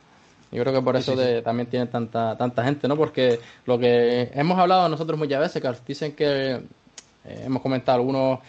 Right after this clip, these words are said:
Speaker 1: están a favor de hacer podcast más largos, otros más cortos. Digo, al final, eh, si es interesante, la gente te va a escuchar, si son cinco horas, aunque lo escuchen en parte, pero la gente te va a escuchar si es cinco horas y si es quince minutos y también es interesante.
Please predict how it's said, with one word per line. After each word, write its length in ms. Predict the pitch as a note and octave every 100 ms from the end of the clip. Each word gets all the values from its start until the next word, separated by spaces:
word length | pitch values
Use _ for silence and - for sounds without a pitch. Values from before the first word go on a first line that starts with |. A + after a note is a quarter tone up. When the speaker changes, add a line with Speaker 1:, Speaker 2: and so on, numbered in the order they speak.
| - -
Speaker 1:
están 240 | C3 C3+
a 60 | C3
favor 240 | C#3 C#3
de 80 | C3
hacer 220 | C3+ C3
podcast 300 | C#3 C3 C3 A#2+
más 180 | A#2+
largos, 360 | B2 D3+ D3+ C3+
otros 160 | C3 C3
más 140 | A#2+
cortos. 440 | D3+ D#3 - D3
Digo, 160 | B2+ B2
al 60 | A#2
final, 500 | B2 C#3+ E3 D#3+ C3
eh, 300 | A#2 B2 A#2+
si 160 | - C#3+
es 100 | D#3+
interesante, 800 | D#3 D3+ C3+ D#3 D3+ D3+ C3+ B2
la 100 | B2
gente 260 | C3+ C3+
te 60 | C3
va 60 | C3
a 40 |
escuchar, 380 | C3 A#2+ A#2+ A#2
si 120 | A#2+
son 180 | B2 A#2+
cinco 300 | C3 - A#2+
horas, 220 | C3 C3 - -
aunque 260 | C3 D3
lo 80 | C3+
escuchen 300 | - F#3+ G3
en 80 | E3
parte, 420 | F3+ F#3 - - - - _ _
pero 120 | A#2 A2+
la 80 |
gente 240 | B2 C3 C3+
te 80 | C3+
va 60 |
a 20 |
escuchar 300 | C3+ C#3 C3
si 100 | -
es 80 | C3
cinco 260 | D3+ D3 D3
horas 360 | E3 F3 E3+ D3+
y 180 | C#3+
si 180 | C3 D3
es 100 | D3+
quince 300 | D3+ F3 - D3+
minutos 340 | D#3+ E3 D#3
y 60 | C#3+
también 280 | C3+ C#3+ C3+
es 20 |
interesante. 720 | D3 C#3+ C3 D3+ E3 - G#3